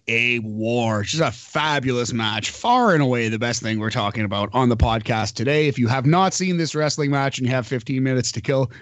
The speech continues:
go watch it. You will not be disappointed. Four and a quarter minimum. I might have underrated it, but we're gonna go, we're gonna go four and a quarter crumpets out of a possible five crumpets.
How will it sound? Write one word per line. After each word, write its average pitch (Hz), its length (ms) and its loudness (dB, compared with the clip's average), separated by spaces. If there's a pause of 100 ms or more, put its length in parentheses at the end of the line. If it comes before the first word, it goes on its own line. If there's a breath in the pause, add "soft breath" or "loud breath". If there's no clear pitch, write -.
(140 loud breath)
go 180 180 4
watch 160 260 4
it. 151 140 2
You 190 240 6
will 196 260 4
not 151 480 4 (260 soft breath)
be 139 200 2
disappointed. 107 680 0 (320 loud breath)
Four 240 400 4
and 214 100 6
a 190 40 4
quarter 175 600 2 (260 loud breath)
minimum. 208 680 6
I 160 100 2
might 196 200 6
have 135 100 0
underrated 139 480 2
it, 95 100 -8
but 143 120 2
we're 160 100 2
gonna 170 180 2
go, 170 200 4
we're 175 140 0
gonna 202 160 0
go 190 120 2
four 185 400 2
and 165 180 0
a 156 40 -4
quarter 147 500 0 (140)
crumpets - 640 0 (260 soft breath)
out 156 180 2
of 143 100 0
a 139 80 0
possible 135 500 -4
five 131 480 -2
crumpets. 113 600 -6